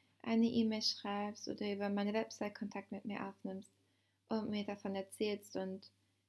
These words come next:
mir auch gerne erzählst, was es war, was, ähm, was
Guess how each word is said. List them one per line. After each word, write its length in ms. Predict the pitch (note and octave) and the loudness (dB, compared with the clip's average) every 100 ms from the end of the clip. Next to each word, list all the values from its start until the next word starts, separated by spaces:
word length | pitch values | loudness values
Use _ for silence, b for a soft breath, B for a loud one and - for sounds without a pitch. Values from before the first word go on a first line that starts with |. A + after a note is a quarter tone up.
| - | -8
mir 240 | G3+ G3+ B3 | -2 0 2
auch 160 | D4 C#4+ | 2 4
gerne 360 | C#4 B3+ A#3+ | 6 8 6
erzählst, 400 | A#3+ B3 B3 A#3+ | 4 2 2 2
was 200 | A#3 A#3 | -2 0
es 160 | A#3 - | -4 2
war, 240 | C4 B3 | 4 4
was, 260 | A3 G#3+ - | 2 -4 -6
ähm, 420 | G3 G3 G3 G3+ - _ _ _ _ | -4 -2 -4 -6 -10 _ _ _ _
was 160 | G#3 | -6